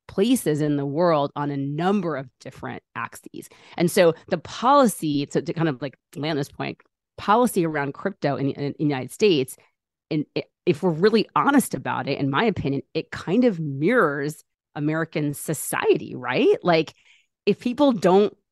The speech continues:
like you, you don't get good <laughs> policy. You know what I'm saying? And so it's an interesting kind of time to think about this. Whereas if, like, it's something people are using all the time, then everyone's like, "Well, of course we should be thinking about how to, you know, be friendly to it or what,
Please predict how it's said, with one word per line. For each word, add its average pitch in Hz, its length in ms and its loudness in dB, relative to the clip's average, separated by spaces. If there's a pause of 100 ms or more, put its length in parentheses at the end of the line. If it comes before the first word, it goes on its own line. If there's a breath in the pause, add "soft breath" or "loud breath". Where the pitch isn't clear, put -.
(120)
like 143 400 -2
you, 156 180 -2
you 175 180 -2
don't 190 320 0
get 202 220 -4
good - 200 -10
<laughs> - 20 -16
policy. 320 520 2
You - 60 6
know 349 80 8
what 427 100 8
I'm - 40 2
saying? - 240 0 (340 loud breath)
And 254 100 -2
so 285 80 4
it's 262 120 -2
an 247 100 -4
interesting 233 840 -2
kind 165 160 -6
of 139 160 -10
time 214 600 4
to 196 80 8
think 147 280 -4
about 247 320 0
this. 339 200 -2 (540 soft breath)
Whereas 233 380 4
if, 233 260 -2
like, 208 220 -2
it's - 140 -6
something 220 280 -4
people 208 220 -2
are 190 80 0
using 190 340 0
all 175 140 0
the 165 80 -4
time, 165 560 0
then 175 80 4
everyone's 190 400 0
like, 208 160 -4
"Well, 240 120 -6
of 240 60 -8
course 285 360 -2
we 185 120 0
should 170 200 -8
be 156 380 0 (200 soft breath)
thinking 160 240 -6
about 147 260 -4
how 143 140 -2
to, 143 260 -4
you 147 80 -4
know, 139 360 -4 (200)
be 147 180 -6
friendly 151 360 -4
to 147 240 -6
it 139 80 -4
or 143 100 -6
what, 139 140 -6